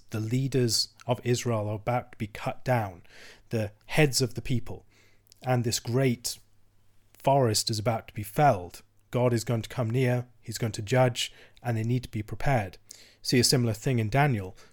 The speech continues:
where it describes the story of Nebuchadnezzar, this great tree in which people took refuge, and beneath its shade and its branches, it's going to be chopped down. He is humiliated, and then it will be built up again.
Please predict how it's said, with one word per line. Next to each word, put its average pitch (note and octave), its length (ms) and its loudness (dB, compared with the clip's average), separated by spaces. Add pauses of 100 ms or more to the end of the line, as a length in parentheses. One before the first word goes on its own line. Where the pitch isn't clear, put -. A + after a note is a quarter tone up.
where A2+ 200 -2
it G2 120 -14
describes A#2 800 0 (120)
the A2 180 0
story A2 720 2
of A2+ 240 -4
Nebuchadnezzar, A#2+ 720 0 (540)
this - 180 -6
great A#2 320 -6
tree B2+ 640 0
in G#2+ 160 -8
which A2+ 260 -10
people B2 380 -4
took - 260 -8
refuge, A#2 640 0
and F#2+ 160 -8 (220)
beneath G#2+ 340 -6
its F#2 120 -10
shade A2+ 380 0
and G#2 140 -4
its G2 160 -10
branches, A#2 600 -2 (280)
it's - 200 -10
going C3 260 0
to - 80 -8
be B2 80 -6
chopped - 320 -6
down. G#2 320 -2 (100)
He - 160 -6
is B2 140 0
humiliated, A#2+ 800 -2 (400)
and A2+ 220 -4
then G#2+ 400 0 (560)
it A2 160 -8
will B2 160 2
be G#2+ 160 -4
built A2 280 -4
up A2 180 -2
again. G2 280 -8